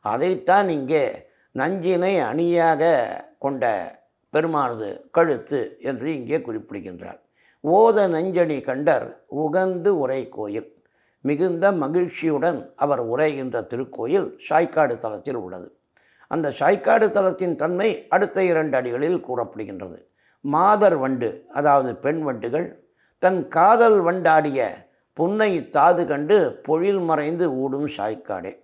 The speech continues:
பெண் வண்டுகளும் ஆண் வண்டுகளும் இணையாக வந்து தேனை பருகுகின்றன. அந்த தேனை பருகுகின்ற மகிழ்ச்சியில் அவர்கள்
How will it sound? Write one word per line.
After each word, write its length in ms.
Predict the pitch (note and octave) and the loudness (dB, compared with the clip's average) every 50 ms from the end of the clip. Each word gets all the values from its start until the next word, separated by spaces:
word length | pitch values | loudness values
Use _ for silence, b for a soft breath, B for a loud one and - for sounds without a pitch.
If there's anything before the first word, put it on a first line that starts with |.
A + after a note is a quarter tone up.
| _ _ _ _ _ _ _ _ _ _ | _ _ _ _ _ _ _ _ _ _
பெண் 260 | _ B2+ D3+ F3 F#3+ | _ -2 -2 -2 0
வண்டுகளும் 640 | F#3 F3 E3 E3 C#3+ C#3+ A#2 C3 C3+ D3+ - G3+ F#3 | 0 -2 -2 0 -2 -2 -2 -2 -2 -2 -4 -4 -6
ஆண் 280 | D#3+ C3 C3 D3 D#3 C#3 | -6 -6 -4 -6 -6 -6
வண்டுகளும் 760 | C3 C3 B2+ A#2 A#2 A2+ A#2+ B2+ D#3 F#3+ F3 C#3+ A2 - b b b b b b | -6 -6 -8 -8 -8 -6 -4 -4 -4 -4 -4 -6 -8 -10 b b b b b b
இணையாக 600 | - C3+ C#3+ D3+ D#3+ E3+ F3+ F3+ F3+ F#3 F#3+ F#3 | -6 -4 -4 -2 -2 0 2 2 4 4 4 2
வந்து 640 | D3+ C3+ C3 C3 D#3+ F3+ D#3 A#2+ G2+ F#2+ - _ _ _ _ _ | 0 0 -2 -2 -2 -2 -2 -2 -4 -8 -12 _ _ _ _ _
தேனை 420 | - D3+ D#3 F3 F3+ F3+ F3 E3 | 0 0 2 2 2 0 -2 -4
பருகுகின்றன. 1000 | - - C3 B2+ D3+ C#3+ D3+ C#3+ A#2+ A#2+ G#2+ - F#2+ F2+ F#2 A#2 - - - _ _ _ _ _ _ _ _ _ _ _ _ | -4 -4 -4 -4 -2 -2 -4 -4 -6 -8 -10 -12 -12 -12 -10 -12 -12 -12 -16 _ _ _ _ _ _ _ _ _ _ _ _
அந்த 360 | - D3+ F3 E3 D3+ C#3+ B2+ | -4 -2 -2 0 -2 -2 -4
தேனை 480 | - - D#3 E3+ G3+ G#3 G#3 G3+ F#3+ F#3+ | -2 0 2 2 2 2 0 0 0 0
பருகுகின்ற 960 | D3 - D#3+ E3+ F3+ E3 E3+ E3 D3 D3+ D3 - C3+ C#3 C3 B2 A2+ G#2+ G2+ G2 - - - - _ _ _ _ _ _ _ _ _ _ | 0 0 0 0 0 0 0 0 -2 -4 -4 -4 -2 -2 0 0 0 -2 -4 -4 -6 -10 -14 -20 _ _ _ _ _ _ _ _ _ _
மகிழ்ச்சியில் 680 | - C#3+ D#3+ F3 F#3+ G3 F#3 - - F3 F3 G3+ F#3+ | -4 -2 0 0 0 -2 -2 -4 -4 0 2 4 4
அவர்கள் 600 | E3 C3+ C3+ C#3+ E3 D#3+ C3+ - - - _ | 4 4 2 0 0 0 -2 -2 -6 -12 _